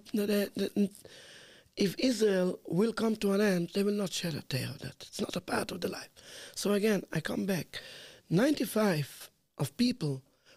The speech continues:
what looks like me, observant Jews, yes, real Jews, they are non-Zionist, and most of them are anti-Zionist.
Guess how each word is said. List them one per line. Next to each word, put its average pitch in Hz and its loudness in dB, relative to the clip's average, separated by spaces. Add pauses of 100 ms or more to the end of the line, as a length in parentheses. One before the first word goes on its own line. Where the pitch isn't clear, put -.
what - -4
looks 247 0
like 156 -2
me, 147 0
observant 190 0
Jews, 147 -2 (200)
yes, 208 -4 (180)
real 302 0
Jews, 277 -4 (880)
they 160 2
are 165 0 (100)
non-Zionist, 131 0 (120)
and 131 -2
most 165 0
of 196 -2
them 247 0 (280)
are - -6 (120)
anti-Zionist. - -6